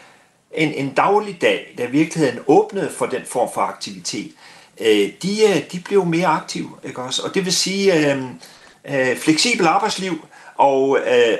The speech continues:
og det at være alsidig i sin, hvad kan man sige, bevægelsesrepertoire,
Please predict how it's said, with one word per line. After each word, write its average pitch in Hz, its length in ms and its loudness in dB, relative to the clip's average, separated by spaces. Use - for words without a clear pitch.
og 131 180 2
det 190 180 6
at 160 80 2
være 151 120 0
alsidig 151 600 -2
i 123 40 -8
sin, 123 300 -4
hvad 120 100 -6
kan 127 100 -12
man 123 60 -8
sige, - 300 -4
bevægelsesrepertoire, 107 1300 0